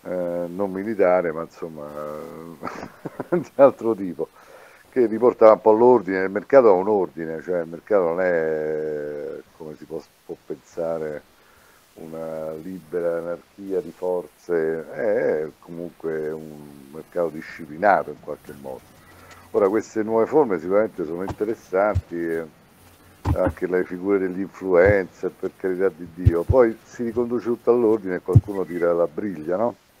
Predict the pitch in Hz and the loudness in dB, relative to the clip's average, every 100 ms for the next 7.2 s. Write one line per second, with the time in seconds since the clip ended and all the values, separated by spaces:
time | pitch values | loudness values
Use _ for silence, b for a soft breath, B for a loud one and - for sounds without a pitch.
0 | _ B B B B B B _ - 82 | _ B B B B B B _ -12 -10
1 | 82 - 104 85 92 107 123 104 85 92 | -10 -2 0 0 -2 8 8 8 0 0
2 | 82 80 69 92 110 87 78 - _ _ | 0 0 -2 2 4 4 -2 -10 _ _
3 | _ _ _ _ - - _ _ _ _ | _ _ _ _ -20 -20 _ _ _ _
4 | _ _ _ 80 78 76 73 76 73 73 | _ _ _ -12 -8 -8 -8 -10 -10 -10
5 | 73 - - 78 85 95 110 101 80 80 | -12 -10 -10 -6 -4 0 2 0 -2 -6
6 | - 85 - 92 87 87 80 78 76 73 | -8 -12 -10 -10 -10 -10 -10 -6 -6 -6
7 | 71 | -10